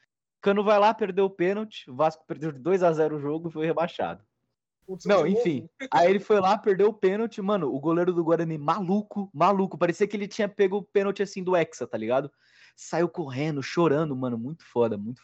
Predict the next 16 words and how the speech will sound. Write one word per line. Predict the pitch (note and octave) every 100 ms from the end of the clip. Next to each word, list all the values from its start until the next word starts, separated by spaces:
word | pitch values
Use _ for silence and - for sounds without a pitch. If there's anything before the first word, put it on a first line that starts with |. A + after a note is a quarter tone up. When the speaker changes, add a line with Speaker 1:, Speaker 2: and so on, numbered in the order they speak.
| _
Speaker 1:
foda. | G#2 - - _ _ _ _ _ _ _
É... | A2 A2+ A#2+ A#2+ A#2+ A#2+ A#2+
Aí | C#3 E3
<laughs> | G3 - A3 F#3+ - G#3 G#3
escanteio |
pro | - E3+
Vasco, | D#3+ D3 - - - _ - - - - - -
o | F#3
Guarani | F3 E3 D#3 F3+
faz | E3 D#3
gol | D#3+
no | D#3+
contra-ataque, | D#3+ D#3+ D#3+ D#3+ B2 B2 -
mano, | G2 G2+ G2+
sensacional, | - B2+ D3+ D3 C#3+ A2 A2
sensacional. | - - B2 C#3 A2 G#2+